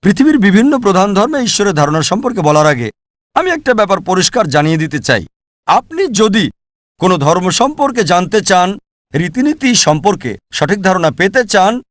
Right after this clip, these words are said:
তাহলে দেখেন সেই ধর্মের পবিত্র গ্রন্থগুলিতে মহান ঈশ্বর সম্পর্কে কি বলা হয়েছে।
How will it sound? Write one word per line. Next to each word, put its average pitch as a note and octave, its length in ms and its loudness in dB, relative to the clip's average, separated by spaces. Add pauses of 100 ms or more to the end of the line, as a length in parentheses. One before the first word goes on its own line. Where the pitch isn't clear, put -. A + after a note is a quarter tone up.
(260)
তাহলে A3+ 300 0
দেখেন G#3 420 0 (200)
সেই B3+ 280 -2
ধর্মের A#3+ 460 0 (160)
পবিত্র A#3 480 -2
গ্রন্থগুলিতে A3 1000 0 (240)
মহান F3 260 2
ঈশ্বর F#3 240 -4
সম্পর্কে G#3 420 -4
কি F#3+ 140 -6
বলা D3+ 220 2
হয়েছে। A2+ 320 -4